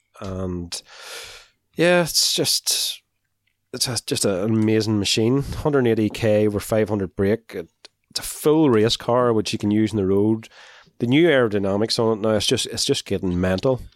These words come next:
What's, what's being, what it's capable of, and there was an interesting point in the video where he was driving it around the track. Forget the track. I think it was a British track somewhere, and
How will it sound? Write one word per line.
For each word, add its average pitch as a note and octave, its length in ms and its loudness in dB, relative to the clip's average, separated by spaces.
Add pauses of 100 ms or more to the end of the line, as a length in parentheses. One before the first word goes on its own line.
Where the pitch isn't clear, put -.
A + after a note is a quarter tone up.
What's, - 380 -4 (120)
what's - 220 -4
being, F#2 400 -2 (320)
what A2+ 100 -2
it's G2+ 80 -2
capable B2 540 0
of, C3 140 -8 (520)
and G2+ 280 -2
there - 560 -10
was A2+ 40 -2
an A#2+ 60 2
interesting C3+ 320 0
point A#2 180 0
in A2+ 40 -10
the G#2+ 80 -4
video G#2 340 2
where G2+ 280 0 (1000)
he B2+ 160 2
was B2+ 100 0
driving G2+ 300 2
it E2 40 -4
around G2+ 220 2
the F#2+ 80 0
track. F2 260 -2
Forget G#2 260 -2
the - 60 0
track. F#2 280 -2
I G2 40 -2
think G#2+ 100 0
it G#2 40 -4
was F#2+ 80 -6
a F#2 60 -4
British F#2 240 -4
track - 240 -4
somewhere, G2+ 260 -2 (600)
and E2+ 680 -4